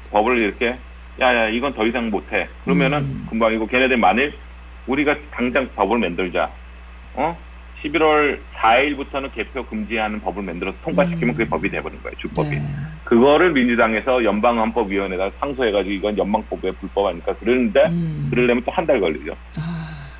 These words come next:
Speaker 2: 참. 굉장히 심각한
Speaker 1: 그런 식으로 될
Speaker 2: 상황이죠,
Speaker 1: 수가 있죠.
Speaker 2: 네.
Speaker 1: 그럴
Speaker 2: 그래서,
Speaker 1: 수가 있죠.
Speaker 2: 네.
Speaker 1: 그래서 그러면은 어떻게 되냐면은 선거를 중지, 어, 투표 개표를 중지했잖아요.
Speaker 2: 네.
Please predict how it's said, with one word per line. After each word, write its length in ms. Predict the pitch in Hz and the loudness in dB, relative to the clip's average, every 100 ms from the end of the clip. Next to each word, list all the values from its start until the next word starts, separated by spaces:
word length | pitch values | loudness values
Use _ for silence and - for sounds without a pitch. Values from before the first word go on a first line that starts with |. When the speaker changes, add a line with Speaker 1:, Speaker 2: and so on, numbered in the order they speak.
| - - | -18 -18
Speaker 2:
참. 240 | - - 202 196 190 196 - - - - - - - - - - - | -18 -16 -16 -14 -14 -14 -18 -18 -18 -18 -18 -16 -14 -14 -16 -16 -8
굉장히 260 | 165 190 185 | -4 -2 -2
심각한 300 | - 269 294 | -2 -2 2
Speaker 1:
그런 140 | 294 | 4
식으로 180 | - 131 | 6 6
될 140 | 92 | 4
Speaker 2:
상황이죠, 300 | 71 95 78 | 2 0 0
Speaker 1:
수가 120 | 80 | -2
있죠. 120 | 76 - | -2 0
Speaker 2:
네. 80 | 135 135 - 139 - - - - - - | 0 -2 -4 -8 -12 -16 -16 -16 -16 -14
Speaker 1:
그럴 180 | - 147 | 0 2
Speaker 2:
그래서, 60 | 165 | 4
Speaker 1:
수가 140 | 120 | 4
있죠. 300 | - - - - | 2 -2 -12 -8
Speaker 2:
네. 280 | 156 147 139 143 - | -6 -4 -4 -6 -4
Speaker 1:
그래서 300 | 123 123 143 - - | 0 4 2 0 -6
그러면은 520 | - 143 147 147 147 - - - - - - - - - - - | 2 4 4 4 0 -4 -12 -18 -18 -18 -18 -18 -18 -18 -14 -4
어떻게 260 | - 135 123 | -2 0 2
되냐면은 600 | 120 110 101 104 117 113 - - - - - | 2 2 2 0 0 -2 -8 -18 -18 -16 -4
선거를 360 | 180 165 151 139 | 0 4 2 4
중지, 400 | 113 110 120 95 | 0 2 2 2
어, 140 | 98 - | 2 0
투표 280 | - 123 | -2 0
개표를 380 | - 104 139 127 | 0 0 2 0
중지했잖아요. 800 | - 110 104 95 - 78 73 80 127 | 0 -2 0 0 -2 -4 -4 -4 -2
Speaker 2:
네. 320 | 139 131 - | 0 0 -2